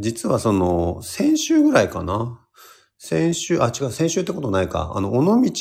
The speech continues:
のリトリートの直前に、実は、えっと、大阪に僕立ち寄っていて、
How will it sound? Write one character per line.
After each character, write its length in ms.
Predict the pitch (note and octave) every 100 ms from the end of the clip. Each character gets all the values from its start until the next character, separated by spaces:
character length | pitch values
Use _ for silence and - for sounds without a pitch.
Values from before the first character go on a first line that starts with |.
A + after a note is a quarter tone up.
| A#2
の 260 | B2 B2+ G2+
リ 160 | F#2+
ト 160 | F#2 A#2
リ 260 | A#2 A2
ー 20 | -
ト 140 | F2
の 180 | D#2+ E2
直 300 | - E2+ A#2
前 200 | G#2+ A2+
に、 360 | G#2+ A#2+ A#2 F2+
実 240 | F2 F2
は、 380 | G2 E2 D#2+ -
え 120 | G2
っ 20 | E2
と、 140 | F#2+
大 120 | G#2
阪 280 | G#2 G2+ A2
に 60 | G2+
僕 220 | F#2+ E2+
立 160 | -
ち 140 | E2 G2
寄 100 | F#2+
っ 40 |
て 200 | E2+ -
い 80 | E2+
て、 460 | - G2+ G2 F2